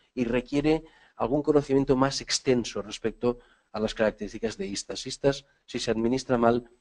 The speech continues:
es, eh, el resultado es, es, eh, es muy pobre. Eso pasa en todos, pero en istas es un poco más exagerado.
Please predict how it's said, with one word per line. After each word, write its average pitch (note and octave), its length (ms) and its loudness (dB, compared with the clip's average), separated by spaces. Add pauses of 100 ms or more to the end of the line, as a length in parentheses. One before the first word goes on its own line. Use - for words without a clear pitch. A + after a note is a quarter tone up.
(180)
es, - 260 -12
eh, A2+ 220 -4
el A#2+ 80 -4
resultado A2+ 380 -4
es, A2+ 120 -8
es, - 320 -10
eh, G#2 220 -6
es G2+ 160 -8
muy A2 180 -2
pobre. G2 360 -2
Eso - 100 -6
pasa C3+ 220 2
en B2+ 80 2
todos, C3+ 340 0 (240)
pero G#2+ 140 0
en A2+ 60 2
istas A#2+ 280 -6
es G#2 80 -6
un G#2+ 80 -4
poco G2 220 -8
más F#2+ 260 -8 (300)
exagerado. G2 680 -12